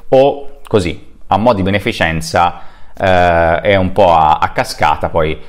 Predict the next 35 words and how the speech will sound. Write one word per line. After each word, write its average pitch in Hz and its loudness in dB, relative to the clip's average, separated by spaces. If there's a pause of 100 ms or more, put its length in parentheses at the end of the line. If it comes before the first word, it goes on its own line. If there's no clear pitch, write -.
(160)
anche 110 0
agli 95 2
altri 87 0
paesi. - -8 (540)
Ma, 113 4
eh, - 0
il 135 2
punto 113 4
è 95 2 (120)
chi - 2
decide, 92 0
no? 98 0
In 92 0
questi 82 -4
casi 76 -2
ovviamente, 71 -10
chi, - -4
chi 120 -2
decide 98 0
a 85 -2
chi - -6
vanno 85 0
i 80 -6
vaccini, 73 -8
le 78 -8
case 90 -2
farmaceutiche 95 0
o, 90 -2
o 87 -2
gli 92 -2
stati 87 -2
che 85 -8
li 82 -4
hanno 80 -2
finanziati? 110 -2